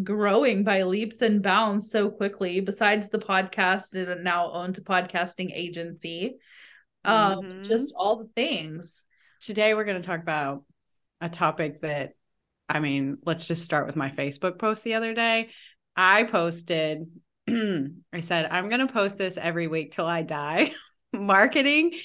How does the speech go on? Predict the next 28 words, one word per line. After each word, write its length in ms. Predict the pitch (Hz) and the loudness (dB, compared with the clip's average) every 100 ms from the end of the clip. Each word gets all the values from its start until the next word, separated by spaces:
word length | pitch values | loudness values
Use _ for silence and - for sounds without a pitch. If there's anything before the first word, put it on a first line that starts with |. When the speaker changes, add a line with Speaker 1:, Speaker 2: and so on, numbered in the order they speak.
| - - | -14 -2
Speaker 2:
is 220 | 196 202 | 0 2
not 260 | 220 226 226 | 4 4 4
sales, 580 | 190 160 151 180 220 - 202 | 2 2 0 -6 -10 -14 -10
and 180 | 226 | -8
sales 480 | 233 151 143 151 170 | -6 -4 -4 -6 -6
is 160 | 196 190 | -6 0
not 240 | 226 226 | 0 4
marketing. 600 | 285 392 392 226 143 135 - _ _ - | 6 6 6 2 2 -4 -16 _ _ 2
The 160 | 196 | 6
Speaker 1:
What? 200 | 202 - - | 10 8 6
Speaker 2:
end. 100 | - - - _ - | -2 -14 -20 _ 0
<laughs> 220 | 339 339 - _ _ - | 0 0 -16 _ _ -4
Speaker 1:
What 260 | 440 440 | 4 4
are 60 | 427 | 6
you 240 | 392 392 | 6 4
talking 480 | 392 381 370 370 294 | 6 8 8 4 2
about? 520 | 285 277 226 - - - _ _ _ _ _ _ _ - | 4 6 6 2 -6 -16 _ _ _ _ _ _ _ -16
Speaker 2:
You 680 | 302 _ - - - 320 | -16 _ -14 -10 0 8
know, 180 | 480 508 | 10 10
there 120 | 466 440 | 10 6
was 160 | 427 | 6
a 60 | 415 | 4
couple 400 | 381 392 415 480 | 6 6 6 4
of 80 | 440 | 6
people 280 | 285 240 | 2 2
that 220 | 208 185 170 | 2 0 2
put, 240 | 208 165 | 0 2
like, 260 | 185 170 | 0 -2